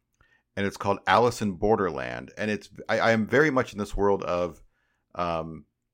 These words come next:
you know, if I had a website that where you said, "Hey, if I like this show, what else I, would I like?" If you like Squid Game, Alice in Borderland is for you. And it's, it's a, it's a similar setup where people are playing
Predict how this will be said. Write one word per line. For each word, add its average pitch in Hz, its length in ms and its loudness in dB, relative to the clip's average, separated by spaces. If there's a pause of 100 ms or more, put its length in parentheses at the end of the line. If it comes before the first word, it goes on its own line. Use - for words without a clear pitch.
(140)
you 101 100 -10
know, 95 40 0
if 87 80 -4
I 92 80 0
had 98 140 0
a 98 60 2
website 98 460 2
that 87 140 -4
where 87 120 -6
you 87 120 -6
said, 87 260 -2
"Hey, 98 180 0
if 92 120 -2
I 98 80 2
like 90 240 -2
this 101 140 -4
show, 82 180 -4
what 82 120 -2
else 92 180 -2
I, 82 80 0
would 80 240 -4
I 80 80 0
like?" 80 300 -2 (180)
If 87 180 -4
you 139 80 8
like 170 220 8
Squid 180 360 6
Game, 87 440 2 (760)
Alice 80 320 -8
in 82 80 -10
Borderland 78 480 -4
is 73 100 -10
for - 140 -6
you. 95 340 2
And 90 80 -2
it's, - 120 -10
it's 98 300 -8
a, - 40 -8
it's 87 120 -6
a 120 40 0
similar 170 500 0
setup 143 460 4
where 98 100 0
people 98 340 -4
are 104 100 2
playing 92 540 -2